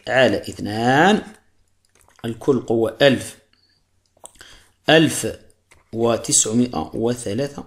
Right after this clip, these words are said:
وتسعون. نطبق عليه نفس الخواص، تصبح لنا مباشرة اللي هي اثنان في أسية ناقص إي بي على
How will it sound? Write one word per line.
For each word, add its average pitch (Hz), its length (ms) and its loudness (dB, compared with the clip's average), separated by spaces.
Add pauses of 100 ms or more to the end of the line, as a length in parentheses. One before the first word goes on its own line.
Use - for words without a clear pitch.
وتسعون. - 560 -6
نطبق 165 420 0
عليه 151 140 0
نفس 170 200 0
الخواص، 156 480 -4 (460)
تصبح 151 300 2
لنا 131 140 2
مباشرة 110 600 2
اللي 95 260 -6
هي 110 340 -4
اثنان 117 440 0 (100)
في - 180 -10
أسية 101 440 -2 (100)
ناقص 110 560 -4
إي 127 500 -2 (160)
بي 101 240 -2
على 104 300 -6